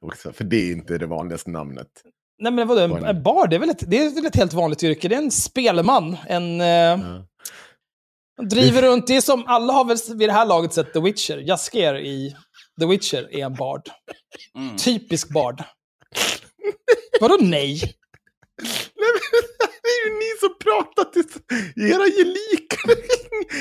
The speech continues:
Speaker 1: <laughs> Hälften av publiken har ju gått nu. <laughs> De har ingen aning
Speaker 2: Vet
Speaker 1: vad
Speaker 2: du,
Speaker 1: fan du pratar
Speaker 2: för
Speaker 1: om.
Speaker 2: fan, du är ju helt sjuk i huvudet. Vänta, jag ska se här. The Witcher.
Speaker 1: Ja, men jag vet vad The Witcher är. Jag har tittat på det, men jag är ju inte
Speaker 2: The
Speaker 1: efterbliven och
Speaker 2: Witcher.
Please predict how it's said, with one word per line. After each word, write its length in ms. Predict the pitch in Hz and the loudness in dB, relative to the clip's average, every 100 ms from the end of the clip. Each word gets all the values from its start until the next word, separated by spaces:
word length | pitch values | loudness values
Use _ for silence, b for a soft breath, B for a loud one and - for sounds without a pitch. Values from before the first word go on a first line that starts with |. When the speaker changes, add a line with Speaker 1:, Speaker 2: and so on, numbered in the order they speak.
| 247 | -2
Speaker 1:
<laughs> 140 | 339 392 | 2 2
Hälften 360 | 359 - 370 | 2 0 2
av 120 | 339 | 2
publiken 500 | - 170 294 240 220 | 2 2 2 0 0
har 60 | 175 | 2
ju 160 | 170 143 | 2 4
gått 300 | - - _ | 2 2 _
nu. 80 | - | -8
<laughs> 0 | |
De 460 | - 480 508 494 - | 2 2 6 4 4
har 260 | 480 494 370 | 4 4 2
ingen 160 | 381 | 2
aning 120 | 349 277 359 | 4 4 6
Speaker 2:
Vet 40 | |
Speaker 1:
vad 80 | 339 | 6
Speaker 2:
du, 60 | |
Speaker 1:
fan 140 | 330 370 | 6 6
du 80 | - | 4
pratar 580 | - 339 359 - 392 | 4 4 4 2 0
Speaker 2:
för 120 | - - | 2 0
Speaker 1:
om. 60 | |
Speaker 2:
fan, 260 | 196 156 139 | 2 0 0
du 80 | 165 165 | -2 -2
är 40 | 151 | -2
ju 60 | |
helt 180 | 143 143 | -4 -8
sjuk 180 | - 143 | -6 -4
i 40 | |
huvudet. 260 | 135 147 135 | -2 -4 -2
Vänta, 220 | 190 - | -2 2
jag 160 | 151 165 | 0 0
ska 140 | - | -4
se 140 | 160 156 | 0 2
här. 100 | 139 160 - B B B B B B _ _ _ - | 2 -2 -18 B B B B B B _ _ _ -16
The 60 | - 73 - | -14 -14 -18
Witcher. 600 | 64 - - - - - - - _ | -20 -20 -12 -10 -10 -12 -18 -20 _
Speaker 1:
Ja, 120 | - | 0
men 120 | 220 226 | 4 6
jag 160 | 190 | 6
vet 240 | 214 359 - | 6 4 4
vad 140 | 370 | 4
The 60 | 185 | 4
Witcher 540 | 139 170 - - 160 | 6 2 2 2 6
är. 120 | 123 117 113 | 6 6 6
Jag 100 | 208 | 8
har 240 | 330 466 | 8 8
tittat 300 | - 160 151 | 4 2 2
på 100 | 131 | 4
det, 60 | 123 | 4
men 100 | 143 | 4
jag 60 | 160 | 4
är 40 | |
ju 60 | 165 | 4
inte 160 | 139 | 4
Speaker 2:
The 100 | 233 | 2
Speaker 1:
efterbliven 540 | 226 - - 156 180 165 | 0 -2 0 2 2 2
och 120 | |
Speaker 2:
Witcher. 40 | 160 | 2